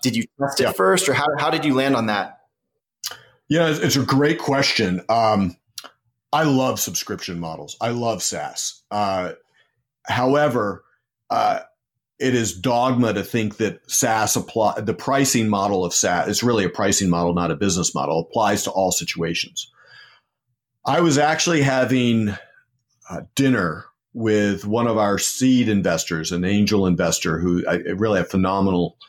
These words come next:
Speaker 2: respect for. He was, uh, the early investor in, um, Lending Cl-, Lending Club and had a number of big unicorn exits.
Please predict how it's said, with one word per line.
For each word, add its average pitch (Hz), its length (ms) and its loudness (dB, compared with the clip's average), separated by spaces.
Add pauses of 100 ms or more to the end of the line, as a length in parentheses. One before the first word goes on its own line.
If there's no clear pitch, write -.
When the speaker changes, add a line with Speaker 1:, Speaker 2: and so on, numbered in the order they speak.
(220)
Speaker 2:
respect 90 500 -4
for. 80 240 0
He 107 320 0
was, 101 380 0
uh, 90 260 0 (460)
the 107 160 2
early 113 340 2
investor 98 760 2
in, 92 460 0
um, 82 440 -4 (640)
Lending 113 480 2 (200)
Cl-, 110 280 -2
Lending 120 400 2
Club 110 440 0 (400)
and 98 220 0
had 107 140 0
a 104 40 2
number 113 380 2
of 92 140 -6
big 104 200 0
unicorn 101 540 0
exits. 87 640 -2